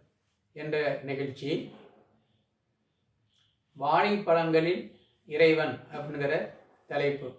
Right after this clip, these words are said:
நம்ம எந்த ஒரு பொருளை பார்-, பார்த்தாலும் நமக்கு இறைவனுடைய ஞாபகம் வரணும்.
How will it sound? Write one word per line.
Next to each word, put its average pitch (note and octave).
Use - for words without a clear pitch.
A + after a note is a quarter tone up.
நம்ம C#3
எந்த D#3
ஒரு F3
பொருளை F3+
பார்-, D#3+
பார்த்தாலும் D#3+
நமக்கு C#3+
இறைவனுடைய F3
ஞாபகம் C#3
வரணும். B2